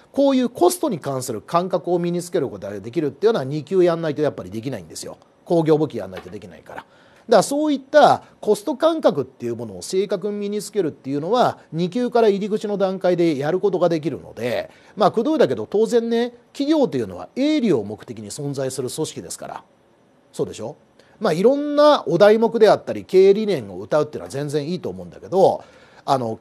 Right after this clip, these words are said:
企業、少なくとも株式会社をはじめとする営利法人の究極の存在意義というのは、利益の最大化ですからね。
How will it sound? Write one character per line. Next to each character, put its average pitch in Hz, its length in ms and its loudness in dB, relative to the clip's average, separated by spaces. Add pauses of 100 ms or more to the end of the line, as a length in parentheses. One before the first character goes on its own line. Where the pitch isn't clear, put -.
企 330 240 2
業、 165 220 10 (1000)
少 - 280 -2
な 320 120 4
く - 80 -10
と 113 120 -2
も 110 340 -2 (220)
株 190 260 2
式 269 240 -4
会 262 220 6
社 131 160 -2
を 95 60 -6
は 110 120 -6
じ 123 120 -8
め 123 100 -8
と 123 100 -8
す 123 100 -10
る 104 140 -10
営 240 220 0
利 262 100 0
法 262 260 2
人 95 300 -8
の 139 320 2 (280)
究 311 440 2
極 285 480 -2
の 302 340 6
存 170 340 -2
在 151 360 0
意 165 100 -10
義 135 140 -6
と 95 100 -12
い 98 100 -12
う 90 60 -10
の 90 120 -10
は、 127 300 0 (180)
利 220 160 4
益 165 200 2
の 82 100 -12
最 175 200 2
大 175 160 2
化 170 80 0
で 165 80 -2
す - 80 -10
か - 100 -16
ら 95 60 -18
ね。 - 160 -20